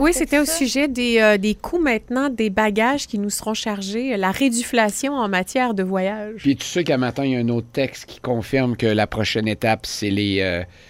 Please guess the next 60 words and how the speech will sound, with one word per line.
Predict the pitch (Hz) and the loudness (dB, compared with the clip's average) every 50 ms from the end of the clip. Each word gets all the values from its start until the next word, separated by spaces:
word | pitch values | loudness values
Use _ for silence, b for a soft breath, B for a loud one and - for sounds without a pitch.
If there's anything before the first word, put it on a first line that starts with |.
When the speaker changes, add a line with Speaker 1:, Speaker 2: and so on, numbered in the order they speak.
| b b | b b
Speaker 3:
c'est | - - - 117 | -16 -8 -6 -4
les | 101 107 | -4 -2
bagages | 101 104 107 101 101 98 101 95 | -2 -2 -2 -2 -2 -4 -4 -4
à | 92 | -6
main | 90 113 123 | -6 -8 -8
Speaker 2:
Ah | 120 190 190 190 | -8 -10 -10 -8
oui, | 196 196 196 175 | -6 -4 -4 -2
Speaker 1:
Mhm. | 196 190 | -2 -2
Speaker 2:
hein ? | 180 | -2
Speaker 3:
qui | 175 - | 0 -2
vont | 113 110 | 0 -2
être | 107 | -2
Speaker 2:
Ben | 101 95 | -2 -2
oui, | |
Speaker 3:
chargés. | - 120 104 90 85 92 98 - | -2 -2 -2 -2 -4 -6 -6 -6
Speaker 2:
c'est | - - 190 | -8 -10 -12
sûr. | 175 - 190 - - - | -12 -12 -14 -14 -6 0
Speaker 3:
Il | 131 | 0
y | 127 | 2
a | |
des | 120 131 143 | 2 2 0
compagnies | 143 - 190 190 - - 180 170 175 208 226 | 2 2 2 2 4 2 2 2 2 0 -2
qui | 214 226 | -2 -2
ont | 196 180 | -4 -2
commencé, | - 185 175 170 170 165 151 156 - 180 180 | -2 -2 -2 -2 -2 -4 -4 -4 -2 -2 -2
mais | 170 160 147 143 - - _ | 0 0 0 -2 -2 -4 _
la | 127 127 135 131 131 | 0 2 4 4 2
grosse, | 113 120 139 156 180 180 156 - - - b b b b b | 2 2 2 4 4 2 2 -2 -10 -14 b b b b b
la | - 120 117 | 0 0 0
grosse | 110 127 180 202 196 - | 2 2 2 2 4 2
affaire, | 175 147 - - 151 156 180 190 | 0 0 2 2 2 4 4 4
là, | 165 170 170 | 2 0 -2
puis | 165 - 113 107 104 98 - - - - _ - - - _ - _ | -2 -4 -6 -6 -6 -6 -10 -14 -20 -20 _ -20 -20 -20 _ -20 _
pourquoi | - - - - - | -8 -8 -4 -4 -4
tu | - - - | -4 -2 -2
penses | 127 131 123 - | -2 -2 -2 -2
qu'ils | - 113 | -6 -8
ont | 104 | -8
sorti | - 110 92 - 123 | -6 -10 -10 -8 -8
un | 113 107 | -8 -6
texte | - 135 120 113 - - - _ | -6 -6 -8 -8 -8 -18 -12 _
hier, | 123 101 101 104 104 101 98 - _ _ _ _ | -6 -4 -4 -4 -4 -6 -8 -12 _ _ _ _
tu | - 104 | -14 -14
sais ? | 110 120 B B B B B B B B B B B - | -14 -14 B B B B B B B B B B B -4
Il | |
y | 117 | -2
en | 120 127 | 0 2
a | |
un | 127 127 127 | 2 2 4
autre | 135 139 135 - | 4 2 2 0
que | 139 | -2
papa | 113 - 123 110 - 120 127 123 | -2 -2 -2 -2 0 0 0 0
matin, | 120 113 - - 107 117 131 131 - | 0 -2 -2 -4 -4 -4 -4 -6 -8
puis | - 113 101 | -8 -8 -8
c'est | 95 - - 113 | -8 -6 -4 -2
la | 104 107 107 | 0 0 -2
suite | - - 131 123 113 | 0 -2 -2 0 0
des | 113 110 | 0 -2
choses. | 95 - 113 110 110 - | 0 0 -2 -2 -2 -4
C'est | - 107 101 101 | -4 -4 -4 -4